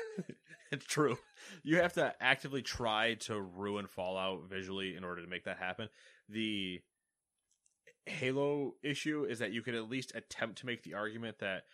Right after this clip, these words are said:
Speaker 2: "Oh, well, that's Chief in his new suit. He hasn't seen combat yet." Fallout can't start that way. The
Speaker 1: Yeah.
Speaker 2: first episode of Fallout, the bombs need to drop, and people need to be walking out of homes.
Speaker 1: I didn't even think about that, but, like,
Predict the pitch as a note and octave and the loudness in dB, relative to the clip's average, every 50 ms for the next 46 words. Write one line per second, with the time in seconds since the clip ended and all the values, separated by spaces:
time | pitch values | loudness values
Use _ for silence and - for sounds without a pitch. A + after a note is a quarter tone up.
0 | - - - _ _ - C#3+ B2+ A#2 G#2 F#2+ A2+ A2+ A#2 A#2 A#2+ - - - - | -20 -20 -20 _ _ 2 4 4 4 2 2 0 2 2 2 2 0 -4 -4 -4
1 | A#2+ A2+ G#2+ - G#2+ G#2 G2+ F#2 G2+ G#2 G#2+ G2+ - - - G#2 G2 G2 G#2+ G#2 | -4 -4 -2 -4 -4 -4 -4 -4 -4 -4 -4 -4 -4 -4 -4 -4 -4 -4 -6 -6
2 | F#2+ G2 G2 F#2+ G2 F2+ - - G#2 G2 F#2 - - - F2+ F2 E2+ E2 D#2 D2 | -4 -4 -4 -4 -6 -8 -10 -8 -8 -8 -8 -8 -6 -6 -6 -6 -8 -10 -12 -14
3 | - - D2 C2 - - _ _ _ _ _ _ _ _ _ _ _ _ _ _ | -14 -14 -16 -16 -16 -20 _ _ _ _ _ _ _ _ _ _ _ _ _ _
4 | _ _ _ _ - - - D#3+ E3+ F3 E3+ - - - - C#3+ B2+ - - - | _ _ _ _ -8 -2 2 6 8 8 8 6 4 2 2 0 0 0 0 2
5 | C#3+ B2+ A#2 G#2+ - F#2 E2 - D2+ D#2 - - _ _ _ _ _ _ _ - | 4 4 4 4 0 -2 -4 -4 -6 -10 -12 -14 _ _ _ _ _ _ _ -2
6 | - A2 G#2 F#2 E2+ - D3 D#3 D#3+ - - E3+ D#3 E3 - E3+ C#3 A#2+ - - | 4 6 8 8 8 6 4 4 4 4 2 2 0 2 0 0 0 0 0 2
7 | C3+ C#3 C3 A#2 G#2+ G2 A2 G2 G2 G#2+ G#2+ A#2+ A#2 A2 A2+ A2 G#2+ F#2+ F#2+ F#2 | 2 4 6 4 4 2 0 -2 0 0 2 2 2 0 -2 -4 -6 -6 -6 -8
8 | - F#2 F#2+ G2 F#2 E2 D#2 - - - - _ _ _ _ - G#2+ G#2 G2 - | -6 -4 -2 -2 -2 -4 -6 -8 -14 -16 -16 _ _ _ _ -6 -4 -4 -4 -4
9 | A#2 A2+ G#2+ G#2 G#2 G2+ G2 G2+ G2 F#2+ F#2+ F#2+ F#2 F#2 - - G2+ F#2 F2 F2 | -4 -4 -4 -4 -4 -4 -4 -4 -6 -4 -2 -2 -2 -4 -4 -6 -6 -6 -6 -6
10 | F2+ E2+ E2+ E2 - - - - _ _ _ _ _ _ _ _ _ _ _ - | -6 -8 -10 -12 -16 -20 -20 -20 _ _ _ _ _ _ _ _ _ _ _ -20
11 | - - - - - G#2+ G2 F2 D#2 C#2 C#2 - - - D#3 G3+ A#3+ A3+ E3 - | -20 -18 -18 -8 -4 -4 -4 -4 -6 -10 -14 6 12 12 12 12 12 10 8 8
12 | - D3 C#3 D#3 C#3 B2+ A2+ G#2 G2+ - - G#2 G2 F#2+ F#2+ F2 E2 G#2+ G#2+ G#2 | 8 8 8 8 8 10 10 10 8 8 8 8 10 10 8 8 6 6 6 6
13 | G#2+ A2+ A2+ A2 A2 G#2+ G2+ - | 8 8 8 10 8 8 6 2